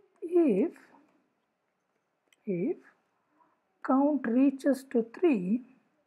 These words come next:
or I just make count percentage three double equal to zero, that means every time the count has been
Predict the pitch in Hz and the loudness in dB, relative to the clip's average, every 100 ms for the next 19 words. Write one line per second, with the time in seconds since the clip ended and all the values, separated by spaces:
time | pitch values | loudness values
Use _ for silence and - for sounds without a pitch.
0 | _ - 196 202 202 - - - _ 220 | _ -6 0 0 0 -6 -20 -20 _ -4
1 | 190 220 214 214 208 208 226 226 226 - | 2 2 2 0 0 0 0 2 0 -4
2 | - - 277 277 - 233 226 190 165 170 | -4 2 4 4 2 0 0 -2 -2 -4
3 | 247 - _ _ _ _ _ _ _ _ | -4 -10 _ _ _ _ _ _ _ _
4 | _ _ _ _ - 269 190 185 226 - | _ _ _ _ 0 2 2 0 -6 -2
5 | 240 220 220 214 208 208 196 190 190 285 | 2 4 6 6 4 2 -2 -2 0 2
6 | 220 151 170 190 180 202 208 254 269 202 | 0 -2 -6 -8 -6 -4 -2 -2 -4 -2
7 | 185 214 214 190 202 196 202 - 190 196 | -2 -2 2 2 2 0 -2 -2 -2 0
8 | 196 185 180 220 269 | 0 -2 -2 -2 -2